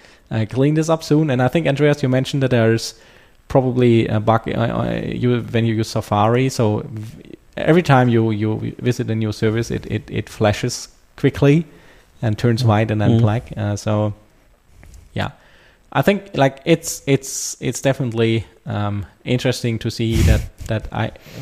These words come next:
Speaker 1: or we think that it, it, it, this was quite a, a big effort for A W S to implement this across all their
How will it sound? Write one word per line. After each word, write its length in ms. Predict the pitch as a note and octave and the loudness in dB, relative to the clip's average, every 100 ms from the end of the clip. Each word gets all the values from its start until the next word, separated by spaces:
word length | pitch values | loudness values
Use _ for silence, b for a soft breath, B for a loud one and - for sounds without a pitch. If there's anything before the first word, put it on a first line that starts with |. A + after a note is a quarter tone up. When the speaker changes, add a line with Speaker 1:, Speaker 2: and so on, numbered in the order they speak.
| A2 | -4
Speaker 1:
or 140 | A2+ | -2
we 100 | A2+ | 0
think 280 | B2 D3 B2+ | 0 0 2
that 140 | A#2 A2+ | 2 2
it, 280 | A2 - - | 0 -4 -6
it, 180 | B2+ - - | -8 -6 -10
it, 140 | A#2+ | -2
this 140 | C3+ | -2
was 140 | C#3 B2+ | 0 -2
quite 300 | - A2+ G#2+ | 2 2 2
a, 120 | G#2 - | -2 -4
a 40 | |
big 260 | G#2+ - A2+ | -2 0 4
effort 360 | A2 - G#2 - | 2 2 0 0
for 160 | G#2+ | -2
A 100 | G#2 | 0
W 220 | G#2 G2+ | -2 -2
S 120 | G2+ - | -2 -2
to 100 | A#2 | -4
implement 460 | A2+ - G2+ G2 | -4 -2 -2 -2
this 120 | F#2+ - | -4 -6
across 340 | - G#2+ G#2 | -6 -2 0
all 200 | G#2 G#2+ | 2 2
their 360 | G#2 G2+ G2+ | 2 2 0